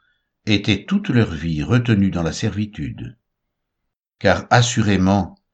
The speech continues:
ce n'est pas à des anges qu'il vient en aide, mais c'est à la postérité d'Abraham. En conséquence, il a dû être rendu semblable en toutes choses à ses frères, afin qu'il soit un souverain sacrificateur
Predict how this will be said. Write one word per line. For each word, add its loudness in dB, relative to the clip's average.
ce -2
n'est 4
pas 4
à 4
des -2
anges 2
qu'il -2
vient -4
en -2
aide, -6
mais 0
c'est -4
à -2
la -2
postérité 0
d'Abraham. -2
En -2
conséquence, -2
il 2
a 6
dû 2
être 2
rendu 2
semblable 2
en 2
toutes 0
choses 0
à -6
ses -6
frères, -8
afin 2
qu'il -4
soit -4
un 2
souverain 2
sacrificateur -4